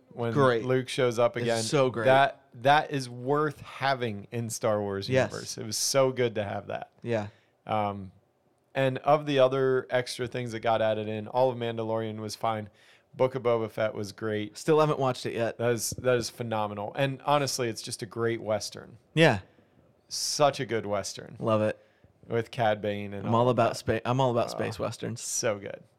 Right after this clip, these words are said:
Speaker 2: Firefly.
Speaker 1: And it actually
Speaker 2: Mm.
Speaker 1: takes, it takes Star Wars back to its roots as
Speaker 2: Yeah.
Speaker 1: a Western.
Speaker 2: Yeah.
Speaker 1: And you get
Speaker 2: Have
Speaker 1: that in
Speaker 2: we ever watched,
Speaker 1: Mandalorian.
Speaker 2: have we ever watched Firefly?
Speaker 1: I've watched it.
Speaker 2: Okay, I couldn't
Speaker 1: Yeah.
Speaker 2: remember if I had you watch Firefly or
Speaker 1: Yeah,
Speaker 2: not.
Speaker 1: you made me watch it, and I truly enjoyed it. It was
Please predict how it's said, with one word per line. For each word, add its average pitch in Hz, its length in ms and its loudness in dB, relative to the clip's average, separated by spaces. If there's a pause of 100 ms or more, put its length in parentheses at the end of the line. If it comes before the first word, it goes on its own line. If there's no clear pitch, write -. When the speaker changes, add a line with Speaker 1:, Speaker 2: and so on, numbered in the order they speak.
(220)
Speaker 2:
Firefly. 127 200 4
Speaker 1:
And 151 80 4
it 156 100 8
actually 160 440 6
Speaker 2:
Mm. 156 100 6
Speaker 1:
takes, 151 320 2 (320)
it 143 140 0
takes - 480 0 (480)
Star 143 320 6
Wars 135 240 2
back 123 280 2
to 117 120 -6
its 107 240 -8
roots 107 400 -4 (100)
as 156 80 6
Speaker 2:
Yeah. 202 200 6
Speaker 1:
a 104 40 0
Western. 110 680 -2
Speaker 2:
Yeah. 131 300 4
Speaker 1:
And 123 300 0
you 151 120 2
get 202 180 4
Speaker 2:
Have 165 180 8
Speaker 1:
that 392 80 8
in 440 60 6
Speaker 2:
we 139 60 6
ever 139 200 4
watched, 123 280 4
Speaker 1:
Mandalorian. 123 140 -6
Speaker 2:
have 175 160 -2
we 285 80 -2
ever 349 140 -2
watched 254 280 -2
Firefly? 226 580 -4 (200)
Speaker 1:
I've 147 180 6
watched 104 360 0
it. - 120 -8
Speaker 2:
Okay, 160 260 2
I 120 100 2
couldn't 165 160 0
Speaker 1:
Yeah. 151 60 0
Speaker 2:
remember 131 320 2
if 113 120 -4
I 127 60 -2
had 123 180 -2
you 127 60 -6
watch 92 200 -4
Firefly - 460 -6
or - 100 -10
Speaker 1:
Yeah, 127 120 4
Speaker 2:
not. 95 80 0
Speaker 1:
you 127 100 -4
made 127 220 0
me 113 80 -2
watch 110 320 2
it, 110 80 -6
and 110 120 -4
I 107 120 -2
truly 104 360 -6
enjoyed 107 300 -10
it. 127 260 4
It 180 100 4
was - 140 -2